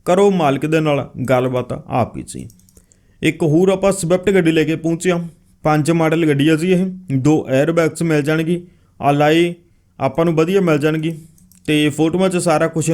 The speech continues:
ਤੁਹਾਨੂੰ ਆਪਾਂ ਦਿਖਾਈ ਰਹੇ ਹਾਂ ਜੀ। ਟਾਇਰਾਂ 'ਚ ਅਲਾਈ, ਟਾਇਰ ਵਧੀਆ, ਗੱਡੀ ਪੈਟਰੋਲ 'ਤੇ ਹੈ ਜੀ। ਅੱਸੀ ਹਜ਼ਾਰ ਰੁਪਇਆ ਕੁੱਲ ਮਾਲਕ ਨੇ ਡਿਮਾਂਡ ਕੀਤੀ ਹੈ।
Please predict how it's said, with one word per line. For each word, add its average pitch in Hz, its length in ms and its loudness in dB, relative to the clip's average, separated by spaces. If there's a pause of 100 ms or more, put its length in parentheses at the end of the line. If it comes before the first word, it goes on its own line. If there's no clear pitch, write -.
(140)
ਤੁਹਾਨੂੰ 156 280 0
ਆਪਾਂ 123 160 -4
ਦਿਖਾਈ 127 380 0
ਰਹੇ 151 160 0
ਹਾਂ 160 80 0
ਜੀ। 156 160 -4 (460)
ਟਾਇਰਾਂ 147 280 2
'ਚ 147 120 -6 (120)
ਅਲਾਈ, 139 380 2 (400)
ਟਾਇਰ 139 260 2
ਵਧੀਆ, 165 480 0 (480)
ਗੱਡੀ 135 280 0
ਪੈਟਰੋਲ 147 460 0
'ਤੇ 170 180 2
ਹੈ 170 80 4
ਜੀ। 160 160 -2 (260)
ਅੱਸੀ 175 280 -2
ਹਜ਼ਾਰ 135 300 0
ਰੁਪਇਆ 139 200 -2
ਕੁੱਲ 143 260 -2
ਮਾਲਕ 110 320 -2
ਨੇ 113 160 -2
ਡਿਮਾਂਡ 127 360 0
ਕੀਤੀ 170 360 -2
ਹੈ। 160 140 -2